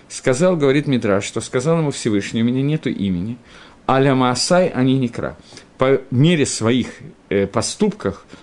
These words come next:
в зависимости от того, как я себя веду, так меня называют. То есть, любое имя Всевышнего — это проявление его влияния в этот момент на мир, в тот момент, когда он влияет именно через этот атрибут.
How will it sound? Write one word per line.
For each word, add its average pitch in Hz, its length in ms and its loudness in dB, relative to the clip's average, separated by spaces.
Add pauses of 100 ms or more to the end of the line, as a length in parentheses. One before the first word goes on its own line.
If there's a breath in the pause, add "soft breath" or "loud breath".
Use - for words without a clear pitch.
в - 60 -6
зависимости 113 560 0
от - 60 -16
того, 113 160 2
как 110 240 0
я 98 60 2
себя 101 200 0
веду, 127 240 0
так 147 300 -2
меня 113 200 -2
называют. 107 480 -6 (520 loud breath)
То 160 100 2
есть, - 460 -2
любое 156 420 4
имя 151 320 2
Всевышнего — 110 560 -2
это 123 200 0
проявление 139 840 2
его 135 220 4
влияния 120 560 0
в 92 80 -10
этот 92 240 -4
момент 104 400 0
на 101 100 -2
мир, 170 220 2 (260 loud breath)
в - 80 -20
тот 147 240 0
момент, 185 380 2
когда 127 280 0
он 123 120 2
влияет 127 500 2
именно 123 240 2
через 101 320 -4
этот 101 300 -2
атрибут. - 360 -8